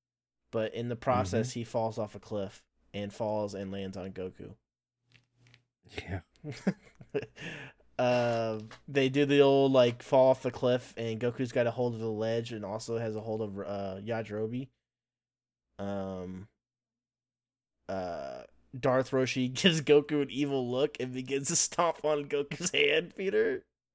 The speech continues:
Speaker 1: Uh, Goku pleads for Darth Roshi to let Yajirobe go and to just let, like, punish him. Uh, Darth Roshi attempts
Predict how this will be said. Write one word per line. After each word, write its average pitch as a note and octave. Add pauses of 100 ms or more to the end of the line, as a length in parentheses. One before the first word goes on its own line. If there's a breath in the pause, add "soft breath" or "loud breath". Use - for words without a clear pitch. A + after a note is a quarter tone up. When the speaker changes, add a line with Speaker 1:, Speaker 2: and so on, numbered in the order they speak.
(1300 loud breath)
Speaker 1:
Uh, A#2
Goku C3+
pleads C#3+
for C3+
Darth C#3
Roshi C#3
to C3
let B2+
Yajirobe C3
go C3+ (640)
and A#2
to A#2
just A2+
let, A#2
like, G#2+
punish A#2
him. B2+ (580)
Uh, G#2
Darth A#2+
Roshi B2
attempts B2+